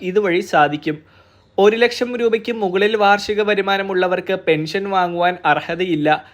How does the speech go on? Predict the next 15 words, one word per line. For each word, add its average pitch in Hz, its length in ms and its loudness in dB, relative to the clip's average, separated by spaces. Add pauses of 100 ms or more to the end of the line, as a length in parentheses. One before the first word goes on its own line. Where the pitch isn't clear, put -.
(460)
അത്തരത്തിലുള്ളവർ 226 840 0 (140)
പെൻഷൻ 185 440 -2
വാങ്ങുന്നുണ്ടെങ്കിൽ 180 720 -2 (200)
അങ്ങനെയുള്ളവരെ 202 720 -2 (100)
കണ്ടെത്തി 170 440 -2 (200)
പുറത്താക്കുന്നതുൾപ്പെടെയുള്ള 196 1300 0 (140)
കാര്യങ്ങൾ 160 440 0 (120)
സർക്കാർ 165 360 -2 (100)
സ്വീകരിക്കുമെന്നും 170 720 -4 (140)
അറിയിച്ചിരുന്നു. 151 580 -4 (520)
അതിൻ്റെയൊക്കെ 220 640 2 (100)
പശ്ചാത്തലത്തിലാണ് 208 960 0 (120)
വാർഷിക 160 520 2
വരുമാന 196 320 -2 (100)
സർട്ടിഫിക്കറ്റ് 175 600 -4